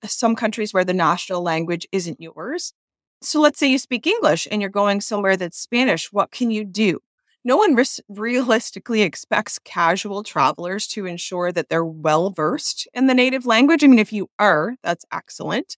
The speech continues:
But before your trip, learn at least some basic words and or phrases.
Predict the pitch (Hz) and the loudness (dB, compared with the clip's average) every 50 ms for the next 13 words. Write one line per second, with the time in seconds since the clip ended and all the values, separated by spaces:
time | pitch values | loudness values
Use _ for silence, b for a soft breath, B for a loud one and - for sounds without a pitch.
0 | _ _ _ _ _ _ _ _ _ - 302 - - - 370 - _ 381 427 508 | _ _ _ _ _ _ _ _ _ -4 -4 -2 0 -2 -2 -2 _ 0 0 0
1 | 494 508 466 403 285 - - - 247 208 - - _ _ _ _ _ _ _ _ | 2 2 0 0 0 -2 -2 -2 -2 -2 -2 -6 _ _ _ _ _ _ _ _
2 | - 214 214 240 254 349 415 466 494 480 - _ - 214 226 240 247 262 - - | -6 -2 2 4 4 4 4 2 0 -2 -4 _ -6 -4 -2 0 0 -2 -2 -6
3 | - - - - 254 214 196 175 180 175 196 - - 220 196 - 190 175 175 170 | -6 -6 -4 -2 -2 -2 -2 -2 -4 -6 -6 -6 -6 -6 -6 -6 -8 -10 -6 -4
4 | 180 175 180 180 180 185 175 - - _ - 180 175 175 175 175 - - - 170 | -2 0 2 0 0 0 -2 -8 -12 _ -4 -2 0 0 -2 -2 -4 -6 -2 -2
5 | 165 160 - _ _ - 160 147 123 143 - - - - - - - | -2 -2 -4 _ _ -6 -4 -4 -4 -6 -8 -10 -12 -12 -12 -12 -14